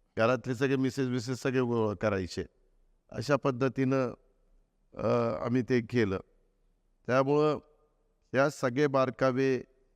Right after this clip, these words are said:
आम्हाला माहिती असल्यामुळं काय लोकांची अडचण असतील, अ, मध्यमवर्गीयाला, गरीब माणसाला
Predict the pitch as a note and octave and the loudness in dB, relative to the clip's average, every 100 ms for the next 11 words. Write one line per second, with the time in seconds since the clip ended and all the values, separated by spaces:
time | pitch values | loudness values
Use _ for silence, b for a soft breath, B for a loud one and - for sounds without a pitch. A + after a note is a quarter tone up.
0 | G2+ A#2 B2 B2+ A#2+ A#2 B2+ A#2+ - B2 | -14 -4 0 2 2 0 0 -2 -2 -2
1 | B2 B2 G#2 - _ _ _ _ _ _ | 0 0 -2 -6 _ _ _ _ _ _
2 | - G#2+ C3+ D3 C#3 A#2 C3+ B2+ - B2+ | -2 2 4 4 0 2 0 0 0 0
3 | A#2+ C#3 B2 A#2+ - B2+ B2 A#2 _ _ | 0 -2 -2 -2 -2 0 0 -4 _ _
4 | _ _ _ _ - F#2+ F#2+ F#2 F#2 G2+ | _ _ _ _ -12 -8 -8 -6 -4 -4
5 | E2+ C3 C3 C3 A#2 C3 C3 B2+ B2+ B2+ | 0 2 2 0 0 2 2 2 2 2
6 | B2 A2 A2+ A2 B2 B2 B2 G#2 B2 A#2+ | 2 0 -2 0 0 0 0 0 -2 2
7 | B2 B2 | 2 2